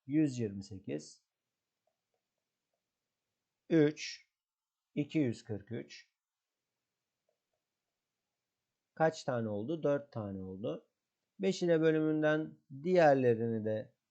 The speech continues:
beş ile bölümünden kalan dört olanları yazalım. Bir, iki, üç, üç tane de buraya kaldı. Hangisinde daha fazla var?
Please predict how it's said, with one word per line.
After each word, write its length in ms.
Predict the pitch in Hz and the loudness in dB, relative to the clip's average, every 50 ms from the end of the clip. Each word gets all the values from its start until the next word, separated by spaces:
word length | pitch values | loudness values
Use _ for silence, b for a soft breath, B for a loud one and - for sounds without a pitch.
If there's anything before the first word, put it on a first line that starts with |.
| _ - | _ -14
beş 380 | 123 123 127 147 156 147 - 143 | -12 -4 0 0 0 0 0 -2
ile 140 | 139 143 135 | -2 0 0
bölümünden 360 | 135 131 127 131 131 131 131 | 0 0 -2 -2 -4 -4 -4
kalan 300 | 127 127 127 127 127 127 | -4 -4 -4 -2 -2 0
dört 220 | 135 135 131 123 | 0 0 0 0
olanları 400 | 127 117 110 107 104 101 98 98 | 0 -2 0 -2 -2 -4 -6 -6
yazalım. 560 | 98 95 95 - 98 98 110 143 165 175 170 - _ _ _ _ _ | -8 -8 -10 -12 -12 -8 -4 -4 -4 -4 -6 -10 _ _ _ _ _
Bir, 540 | - 143 143 135 127 143 151 - - - _ _ _ _ _ _ _ _ _ _ _ | 0 2 4 4 4 2 0 -2 -8 -16 _ _ _ _ _ _ _ _ _ _ _
iki, 720 | - 143 143 139 - - 117 107 110 123 143 190 208 - _ _ _ _ _ _ _ _ _ _ _ _ _ _ - | -4 -4 -4 -4 -4 -4 -2 0 2 2 0 -2 -4 -8 _ _ _ _ _ _ _ _ _ _ _ _ _ _ 0
üç, 640 | 139 135 131 135 151 - - - - - - - _ _ _ _ _ _ _ _ _ - | 2 2 2 2 0 -2 -4 -8 -12 -14 -14 -18 _ _ _ _ _ _ _ _ _ -2
üç 260 | 170 170 - - - | -2 -2 -2 -4 -6
tane 380 | - 139 131 117 110 110 123 | -4 -2 -2 -2 -2 -2 0
de 120 | 170 180 160 | -2 0 0
buraya 340 | 160 147 131 120 113 107 - | 2 4 4 4 4 4 0
kaldı. 560 | - 101 98 101 107 127 156 180 196 196 - _ _ _ | -4 -6 -6 -6 -2 0 0 0 0 -2 -8 _ _ _
Hangisinde 640 | _ - 180 180 180 175 160 135 - 135 120 113 104 101 | _ -4 -2 0 0 0 -2 -4 -4 -6 -6 -6 -4 -4
daha 160 | 101 101 98 | -4 -6 -6
fazla 420 | - 101 101 101 95 98 101 101 | -8 -10 -12 -12 -10 -8 -4 0
var? 320 | 117 151 175 196 196 196 | 2 4 4 4 2 -2